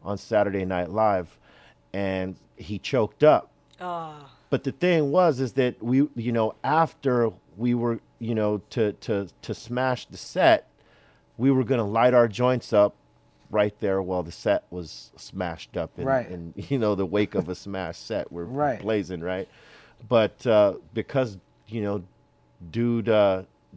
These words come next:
Speaker 1: dude was kinda nervous up there, Muggs sort of, uh, he just said, "Fuck it," and he, he pulled out the joint
Speaker 3: <laughs>
Speaker 1: first.
Speaker 3: Right,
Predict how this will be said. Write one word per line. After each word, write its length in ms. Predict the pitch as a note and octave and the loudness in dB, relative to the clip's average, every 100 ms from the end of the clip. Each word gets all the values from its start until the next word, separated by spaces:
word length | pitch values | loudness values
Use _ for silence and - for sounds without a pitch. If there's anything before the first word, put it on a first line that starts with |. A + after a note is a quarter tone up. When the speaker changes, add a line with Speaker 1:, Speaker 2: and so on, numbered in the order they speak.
| F2 | -8
Speaker 1:
dude 260 | A2+ A#2 | -6 -6
was 140 | G2 F#2 | -8 -12
kinda 300 | - A#2+ G#2 | -8 -8 -6
nervous 400 | A2 C3+ A#2 - | -6 -6 -8 -8
up 160 | F#2+ | -8
there, 160 | - G2 | -4 -6
Muggs 580 | F#2 G2 G#2+ F#2+ - - _ _ _ _ | -4 -2 -2 -4 -16 -20 _ _ _ _
sort 340 | - - A2+ G#2 | -20 -4 -2 -2
of, 280 | G2+ E2+ G2 | -6 -6 0
uh, 280 | F#2 F2+ C#2+ | 0 0 -4
he 180 | D2+ A2 | -14 -14
just 360 | F#2+ F#2+ - - | -10 -10 -12 -12
said, 180 | F#2 D#2+ | -12 -12
"Fuck 360 | - - B2+ G2 | -14 -6 -6 -4
it," 100 | F2 | -8
and 120 | F2 | -8
he, 120 | F2+ D#2 | -10 -12
he 120 | E2+ D#2+ - | -16 -10 2
pulled 240 | B3+ F2+ | 2 4
out 160 | G2+ G2 | 0 0
the 80 | G2 | -4
joint 460 | E2 G#2 G#2 G#2+ - | -4 -2 0 -2 -4
Speaker 3:
<laughs> 0 | |
Speaker 1:
first. 600 | - C3+ D3 B2+ - - - _ _ _ - | 0 6 6 6 -2 -16 -20 _ _ _ -8
Speaker 3:
Right, 360 | E3 E3 D3 | 2 4 4